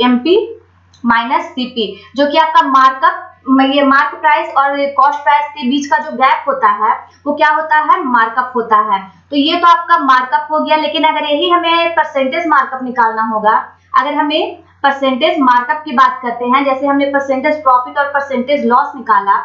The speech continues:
तो हम कैसे निकालेंगे friends? आपका जो cost प्राइस है वो सौ रुपए है और एमपी क्या है, आपका मार्केट price क्या है, साठ रुपए है।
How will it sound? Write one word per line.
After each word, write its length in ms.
तो 60
हम 100
कैसे 260
निकालेंगे 440
friends? 380
आपका 280
जो 180
cost 320
प्राइस 280
है 80
वो 120
सौ 240
रुपए 340
है 240
और 260
एमपी 300
क्या 180
है, 200
आपका 280
मार्केट 340
price 300
क्या 180
है, 180
साठ 340
रुपए 320
है। 100